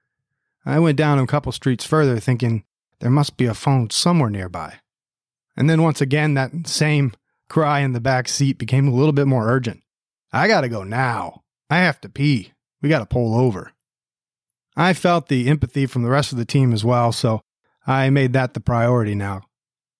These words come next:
I saw a right-hand turn and quickly pulled down the street in search of now, not just a phone, but a restroom. As I pulled down the street,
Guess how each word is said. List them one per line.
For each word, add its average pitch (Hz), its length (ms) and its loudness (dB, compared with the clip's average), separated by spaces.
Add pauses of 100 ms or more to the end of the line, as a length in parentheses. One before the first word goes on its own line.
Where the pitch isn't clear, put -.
(440)
I 156 100 2
saw 143 220 0
a 131 60 2
right-hand 139 520 2
turn 139 260 2
and 110 220 -2
quickly 147 320 0
pulled 120 220 -2
down 113 180 0
the 101 60 -2
street 123 400 -2 (400)
in 120 100 2
search 135 300 0
of 113 100 -4
now, 127 400 -2 (140)
not 139 160 0
just - 180 -6
a 131 60 -6
phone, 117 400 0 (320)
but 110 120 0
a 104 40 0
restroom. 107 460 -2 (1200)
As 165 160 0
I 180 80 2
pulled 202 240 -2
down 190 180 0
the 147 80 0
street, 147 480 -2